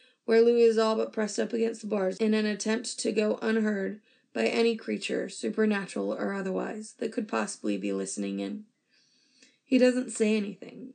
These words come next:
just watches him, and Louis wonders if he's doing that thing again, where he rummages through his mind. He breathes out shakily.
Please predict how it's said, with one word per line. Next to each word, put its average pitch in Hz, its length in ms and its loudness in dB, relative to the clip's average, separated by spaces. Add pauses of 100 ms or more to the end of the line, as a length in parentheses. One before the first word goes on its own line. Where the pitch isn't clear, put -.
just - 240 -4
watches 190 400 -4
him, - 320 -6 (380)
and 226 100 2
Louis 240 240 10
wonders 226 380 4
if 220 80 -6
he's 208 160 -6
doing 214 260 2
that - 240 -6
thing 214 180 0
again, 208 440 -4 (380)
where 220 120 2
he 220 160 4
rummages 214 580 0
through 220 200 -2
his 196 140 -6
mind. 208 520 -2 (760)
He 233 180 -2
breathes 214 340 0
out 208 180 0
shakily. 214 680 -4